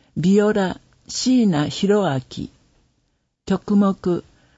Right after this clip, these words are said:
アンドレ・ギャニオン、巡り合い。大島みちる、風笛。モルナール、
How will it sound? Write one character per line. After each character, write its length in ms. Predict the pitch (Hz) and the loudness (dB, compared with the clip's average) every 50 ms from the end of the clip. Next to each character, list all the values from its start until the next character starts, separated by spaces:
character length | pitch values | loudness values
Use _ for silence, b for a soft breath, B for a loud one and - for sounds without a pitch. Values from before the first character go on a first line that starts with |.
| _ - | _ -2
ア 140 | 202 233 | 0 2
ン 120 | 240 247 233 | 4 4 4
ド 140 | 240 240 220 | 4 2 4
レ・ 160 | 240 233 214 | 4 4 4
ギ 100 | 185 233 | 4 2
ャ 100 | 233 233 | 4 4
ニ 240 | 220 220 208 175 156 | 4 4 4 4 4
オ 100 | 147 143 | 4 2
ン、 160 | 143 139 - - _ _ _ - | 2 2 0 -4 _ _ _ 0
巡 340 | 160 165 180 185 202 208 208 | 2 4 4 6 4 4 4
り 240 | 208 214 214 208 196 | 2 2 4 4 2
合 160 | 185 185 185 | 2 2 0
い。 260 | 180 170 160 - - _ _ _ _ _ _ _ _ _ _ _ _ | 0 0 -2 -2 -6 _ _ _ _ _ _ _ _ _ _ _ _
大 160 | - 233 247 | 0 0 2
島 360 | 226 - - 233 226 233 233 | 0 0 2 2 4 4 6
み 180 | 226 220 214 202 | 4 4 4 2
ち 180 | - - 208 196 | 0 -2 -2 0
る、 240 | - 196 185 - - _ _ - - | 0 0 0 0 -2 _ _ -20 -8
風 360 | - - 180 - 208 208 208 | -4 -4 -2 0 2 0 2
笛。 440 | 196 196 190 185 185 170 160 151 - _ _ _ _ _ _ _ _ _ _ | 2 2 2 2 2 2 0 -2 -6 _ _ _ _ _ _ _ _ _ _
モ 140 | - 185 202 | 0 2 4
ル 120 | 202 240 | 4 4
ナ 300 | 240 240 240 240 220 190 | 4 4 4 2 0 -2
ー 60 | 165 - | -2 -2
ル、 200 | 139 127 120 | -2 -4 -4